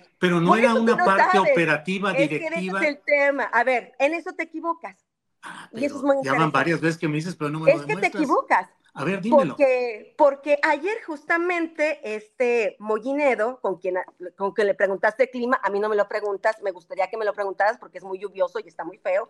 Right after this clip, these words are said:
Speaker 2: pero bueno, a mí no me lo preguntas, pero este,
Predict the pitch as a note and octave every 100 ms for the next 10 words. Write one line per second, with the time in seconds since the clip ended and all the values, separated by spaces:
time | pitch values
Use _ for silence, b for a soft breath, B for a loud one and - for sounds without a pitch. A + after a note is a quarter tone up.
0 | b b b G4 D4 F3+ F#3 F#3+ _ _
1 | _ - E3 G3 A3 A3+ A3 A3 G#3+ G#3
2 | F#3 G3+ - G4 C#4+ B3+ C4+ b b b
3 | - D#3 D3+ - - F3 E3 D#3+ D3+